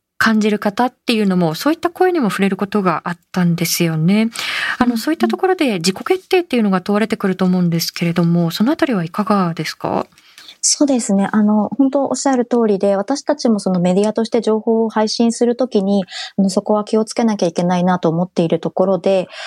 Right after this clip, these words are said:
Speaker 2: あの、誰しもが生理のことをオープンに話したいわけではないっていうところが大前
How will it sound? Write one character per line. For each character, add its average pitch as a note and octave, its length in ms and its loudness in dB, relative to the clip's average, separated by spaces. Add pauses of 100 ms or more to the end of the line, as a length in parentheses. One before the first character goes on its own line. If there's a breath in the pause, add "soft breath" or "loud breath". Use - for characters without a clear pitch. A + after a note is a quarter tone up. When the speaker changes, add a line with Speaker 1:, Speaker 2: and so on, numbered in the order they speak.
(140 loud breath)
Speaker 2:
あ G3 120 2
の、 G3+ 320 2
誰 C4+ 280 0
し - 160 -4
も C#4+ 180 2
が F#3 240 -2
生 B3 220 0
理 G#3+ 100 2
の F3+ 100 -2
こ E3 140 -2
と F3 160 0
を G#3 160 0
オ G#3 40 0
ー - 20 -4
プ F3+ 180 -2
ン D#3 40 0
に D3+ 80 0
話 F3+ 340 2
し - 40 -10
た A#3 120 0
い G3 60 2
わ F3+ 140 0
け F#3+ 120 -2
で E3+ 100 0
は D3 100 -2
な E3 200 0
い E3 60 0
っ - 40 -4
て - 160 0
い F3+ 60 2
う G3 40 -2
と A#3 140 -4
こ C4+ 120 0
ろ C4 100 0
が F3 100 -2
大 F3 260 0
前 G#3+ 140 0